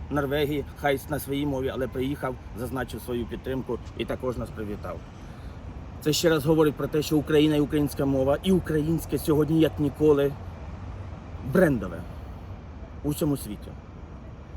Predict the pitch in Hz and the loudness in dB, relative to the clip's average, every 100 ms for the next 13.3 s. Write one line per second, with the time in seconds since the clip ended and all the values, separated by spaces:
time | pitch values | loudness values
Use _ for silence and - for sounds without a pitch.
0 | - - - - - 151 139 147 147 139 | -14 -14 -14 -12 -2 2 4 4 4 0
1 | 123 - 123 131 131 117 127 120 120 - | -4 -2 2 2 2 0 0 0 -2 -4
2 | 123 131 113 127 120 110 104 131 - - | -6 -6 -4 -4 -2 -4 -4 -8 -6 -2
3 | 120 110 98 - - - - - 135 135 | -2 -2 -6 -10 -16 -14 -8 -4 -2 -2
4 | 117 131 127 113 113 120 110 117 104 120 | -2 -2 0 -2 -2 -4 -6 -8 -4 -4
5 | 127 143 - 151 196 151 143 - 143 120 | -2 -4 -6 -4 -2 0 -2 0 -2 -2
6 | 104 104 87 87 80 - - - - - | -6 -6 -12 -12 -14 -14 -16 -16 -14 0
7 | 151 143 131 123 127 127 139 143 123 104 | 2 2 0 -4 -4 -2 0 0 -2 -6
8 | 110 104 90 90 - - - - - 127 | -6 -8 -8 -10 -12 -14 -14 -14 -10 -4
9 | 139 123 - 98 95 82 85 - - - | -2 -4 -6 -10 -12 -10 -12 -16 -16 -16
10 | - - - - - - - - - - | -16 -16 -18 -16 -18 -16 -16 -14 -10 -2
11 | 147 113 98 - 87 87 85 82 - - | -2 -2 -6 -10 -12 -12 -14 -14 -16 -16
12 | - - - - - - - - 117 117 | -16 -16 -16 -16 -16 -16 -14 -8 -6 -6
13 | - 104 | -8 -8